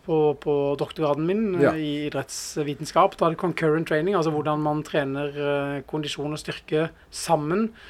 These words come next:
Speaker 2: Det
Speaker 1: uten at de kolliderer for mye, for det er, egentlig så er det to forskjellige ting, altså egentlig er det
Speaker 2: Ja.
Speaker 1: to forskjellige kvaliteter. Det ene vil at du skal ha store muskler,
Speaker 2: Ja, det er jo, eh,
Speaker 1: med
Speaker 2: ja, det
Speaker 1: lav mitokondrietetthet og, og altså disse små kraftfabrikkene
Speaker 2: Ja, det
Speaker 1: som skaper,
Speaker 2: heter vel ikke
Speaker 1: eh,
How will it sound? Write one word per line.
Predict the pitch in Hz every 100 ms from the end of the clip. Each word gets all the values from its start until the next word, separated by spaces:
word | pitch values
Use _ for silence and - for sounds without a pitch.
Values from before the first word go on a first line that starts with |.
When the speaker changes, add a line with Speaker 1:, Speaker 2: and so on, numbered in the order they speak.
| -
Speaker 2:
Det | - 92 90 90 196
Speaker 1:
uten | 180 76 165 175 165
at | 156 -
de | 160 156 151 139
kolliderer | 165 165 151 147 156
for | 190
mye, | 170 170
for | -
det | 180 165
er, | 131
egentlig | 190 196
så | -
er | 165
det | 165
to | 151
forskjellige | 156 156 135 143
ting, | 175 202
altså | 156
egentlig | 147 139 165
er |
det | 170
Speaker 2:
Ja. |
Speaker 1:
to | 156
forskjellige | 156 156 139 147
kvaliteter. | 170 160 143 - 196
Det | 185
ene | 151 147
vil | 151
at | 147
du | 160
skal | - 151
ha | 151
store | 151 156 139 135
muskler, | 143 - 160 170 -
Speaker 2:
Ja, | 139 160
det | 147
er | 120
jo, | 147 151
eh, | 135 131
Speaker 1:
med | 120 120 120
Speaker 2:
ja, | 156
det | 185
Speaker 1:
lav | 143 165 180
mitokondrietetthet | 190 - 156 156 165 170 160 196 196 170
og, | 165 165
og | 185 160 147 143
altså | 135 139
disse | 135 139
små | 143 135 139
kraftfabrikkene | - - - - - 95 131 120
Speaker 2:
Ja, | 110 170
det |
Speaker 1:
som | 160 170
skaper, | - 156 - 160 143
Speaker 2:
heter | 151 151 151 151
vel | -
ikke | -
Speaker 1:
eh, | 139